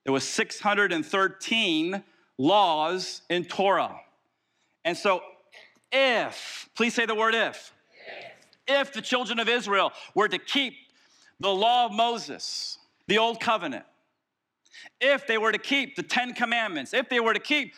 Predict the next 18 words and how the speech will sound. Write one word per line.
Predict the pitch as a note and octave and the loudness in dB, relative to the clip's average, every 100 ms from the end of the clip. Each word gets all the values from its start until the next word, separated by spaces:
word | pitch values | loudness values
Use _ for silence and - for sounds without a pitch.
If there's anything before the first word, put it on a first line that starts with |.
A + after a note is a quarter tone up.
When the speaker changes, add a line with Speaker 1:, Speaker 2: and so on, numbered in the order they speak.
| - | -6
Speaker 1:
the | F3 | -4
six | - C4 | -2 -2
hundred | B3+ B3 A3 E3 | 2 2 2 2
thirteen | A#3+ - C4 A#3 E3+ - - | 0 0 -2 -2 -6 -8 0
laws | G#3+ A3 F#3 | 4 4 0
of | F3 | -6
Torah, | - G#3 D#3 G2 - - - - | -2 2 2 0 -10 -20 -20 -10
then | C3 A#3 A#3 D#3+ | -2 0 0 0
God | A3+ B3+ B3+ | 2 2 0
says, | A3+ G3+ E3+ | -2 -2 0
"If | F#3+ - | -4 -2
you | G3+ C#4+ | 0 0
keep | - C#4 C4 E3+ | 0 0 0 -2
your | D#3 C4+ E4 B3+ | 2 4 6 4
end | F3+ D3+ | 2 -2
of | C3 | -8
the | C3 | -6
deal, | C#3+ C#3+ D3 F3 F#3 | -2 0 2 0 -2